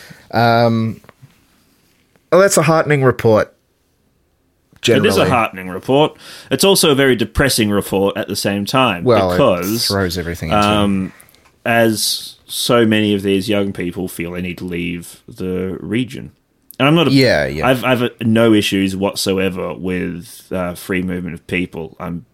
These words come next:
Speaker 2: com-, one hundred percent in favor of free movement of people.
Speaker 1: Yeah, yeah.
Speaker 2: But it, I w-, it's, it's sad when people feel like that, that movement is a result of pr-, something that, uh, a forced migration of pressure.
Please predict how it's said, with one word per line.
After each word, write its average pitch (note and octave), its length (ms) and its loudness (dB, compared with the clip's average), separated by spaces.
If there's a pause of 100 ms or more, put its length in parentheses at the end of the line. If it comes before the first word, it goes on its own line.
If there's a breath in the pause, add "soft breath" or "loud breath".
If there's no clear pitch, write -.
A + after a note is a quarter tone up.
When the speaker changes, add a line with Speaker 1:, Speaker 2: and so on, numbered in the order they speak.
(300)
Speaker 2:
com-, F#2 260 -6
one F#2+ 140 -4
hundred F#2+ 320 -6
percent E2+ 260 -8
in F2 80 -8
favor F2+ 400 -4
of F2 80 -10
free F#2 200 -6
movement F2+ 360 -8
of - 20 -20
people. F2+ 380 -6
Speaker 1:
Yeah, G#2+ 240 2
yeah. D#2+ 340 -6
Speaker 2:
But G#2+ 220 0
it, - 240 -8
I A2+ 40 0
w-, A2+ 260 -2
it's, - 340 -6
it's G#2+ 180 -8
sad G2 680 0
when F2 580 -8
people F2 280 -8
feel F2 280 -10
like E2+ 260 -10 (120)
that, E2+ 280 -14
that F2+ 240 -10
movement F2 640 -12
is E2+ 140 -14
a F2+ 80 -12
result E2+ 320 -12
of - 200 -18
pr-, - 280 -16
something F2+ 260 -10
that, E2+ 480 -14 (160)
uh, - 40 -12
a - 40 -12
forced - 480 -2
migration F2+ 560 -8
of E2+ 80 -14
pressure. - 380 -6